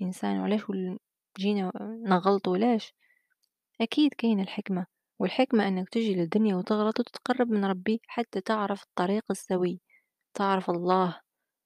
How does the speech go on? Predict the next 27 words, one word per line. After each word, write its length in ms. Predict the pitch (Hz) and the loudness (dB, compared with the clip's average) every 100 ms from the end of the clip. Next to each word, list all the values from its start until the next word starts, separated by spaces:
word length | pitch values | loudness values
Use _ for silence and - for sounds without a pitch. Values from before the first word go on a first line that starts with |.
| _ _ _ _ _ 220 | _ _ _ _ _ -2
اللي 180 | 180 180 | 0 0
يعطالك 420 | 180 196 190 180 | 2 2 2 2
هذه 120 | 170 | 2
الروح 340 | 165 185 185 | 6 8 8
اللي 120 | 185 180 | 4 -2
تحافظ 400 | - 190 185 175 | 0 2 2 2
عليها، 500 | 175 185 170 185 - _ _ _ _ - | 2 2 2 0 -4 _ _ _ _ -2
اللي 160 | 180 | 0
ما 80 | 180 | 2
تغبنهاش 880 | 185 170 170 165 170 190 185 - - _ _ _ - | 4 4 4 4 4 4 2 -2 -8 _ _ _ -4
بالقلقة 540 | 185 - 196 196 - | -4 2 0 2 2
والقنطة. 580 | 180 185 - 190 185 175 - _ _ _ _ _ _ _ _ - | 2 2 0 0 -2 -6 -10 _ _ _ _ _ _ _ _ -2
تعبد 380 | 285 247 208 202 | 0 2 0 -2
وتصلي، 720 | - - 226 220 208 330 370 _ _ _ _ _ _ _ _ _ _ _ _ - | -6 0 0 2 2 0 -2 _ _ _ _ _ _ _ _ _ _ _ _ 2
كل 200 | 277 262 | 4 6
ما 60 | |
تحب 340 | 226 - 220 262 | 2 0 0 0
مثلًا 420 | 269 220 190 185 | 0 0 0 0
عندك 420 | 233 240 190 - | 0 2 0 -2
مشاكل 640 | 196 - 226 - 190 214 226 _ - | -4 0 0 0 -4 -6 -12 _ 0
أو 60 | 185 - | 0 2
قلقة 560 | 226 226 - 185 202 226 | 2 2 -2 -4 -4 -8
أو 240 | 190 175 _ _ _ _ | -12 -16 _ _ _ _
كآبة 560 | 196 190 214 202 170 180 - _ _ _ _ | 4 6 6 4 2 -4 -8 _ _ _ _
ما 80 | 180 | -6
قدرتش 440 | 185 233 - - - | 2 2 2 -4 -10
تخرجها 640 | - 190 196 208 190 196 | -6 -4 -2 -2 -2 -4